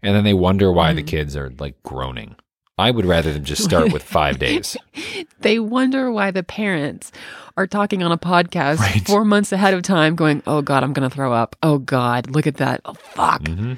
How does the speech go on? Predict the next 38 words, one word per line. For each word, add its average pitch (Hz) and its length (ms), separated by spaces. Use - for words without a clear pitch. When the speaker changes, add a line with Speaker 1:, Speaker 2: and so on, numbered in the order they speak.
Speaker 2:
There's 190 200
four 196 400
weeks 233 380
where 180 140
it's 170 140
not 190 100
even 180 200
a 165 40
full 175 360
week. 269 360
What? 311 280
Speaker 1:
Well, 127 100
well, 139 180
now 139 220
that 143 100
I 135 60
look 127 180
at 165 100
that, 120 120
I'm 113 80
like, 104 160
"No 135 100
wonder 151 300
we 135 100
were 110 120
so 110 180
positive. 120 680
They 147 80
didn't 156 140
get 147 200
anything 151 420
Speaker 2:
<laughs> 123 120
Speaker 1:
done. 143 320
They 147 100
can't." 175 560
It 127 140
seemed 151 380
great. 160 440